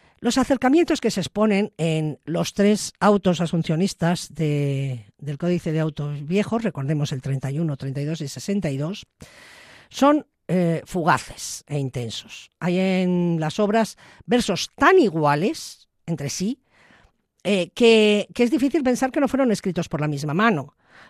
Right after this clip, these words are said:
Pero, mm, la quintilla que le sigue ya no se parece en nada. Puede decirse que existe un armazón en los tres, estamos en los tres autos asuncionistas del Códice de Autos Viejos.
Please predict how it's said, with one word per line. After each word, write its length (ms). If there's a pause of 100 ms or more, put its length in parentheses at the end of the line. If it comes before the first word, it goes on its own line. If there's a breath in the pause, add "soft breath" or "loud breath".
(120)
Pero, 480
mm, 460 (580 loud breath)
la 160
quintilla 380
que 100
le 120
sigue 280
ya 120
no 100
se 100
parece 260
en 120
nada. 200 (200)
Puede 180
decirse 520 (500 loud breath)
que 100
existe 420
un 140
armazón 680
en 120
los 180
tres, 560 (340)
estamos 340
en 80
los 140
tres 400 (300)
autos 380
asuncionistas 720
del 160
Códice 320
de 80
Autos 320
Viejos. 480